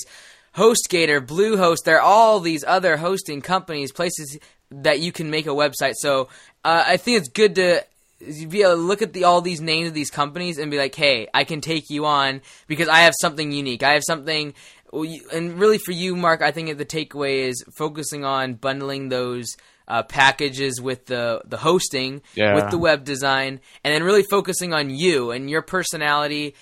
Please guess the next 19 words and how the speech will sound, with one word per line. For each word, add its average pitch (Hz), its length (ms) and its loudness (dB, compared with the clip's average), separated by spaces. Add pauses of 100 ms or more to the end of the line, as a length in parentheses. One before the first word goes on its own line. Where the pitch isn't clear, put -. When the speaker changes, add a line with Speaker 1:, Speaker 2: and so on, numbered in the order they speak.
(140)
Speaker 1:
and 131 120 -6
what 151 120 0
you 190 160 -4
bring 185 160 0
to 156 60 -2
the 147 80 -2
table 147 380 -4
as 131 140 -6
far 143 140 0
as 139 160 -4
being 139 300 -8
able 131 140 -10
to 131 120 -12
really 131 380 -6 (260)
personalize 127 580 -4
a 117 40 -10
website. 113 480 -8
So, 117 340 -4
uh, 113 260 -2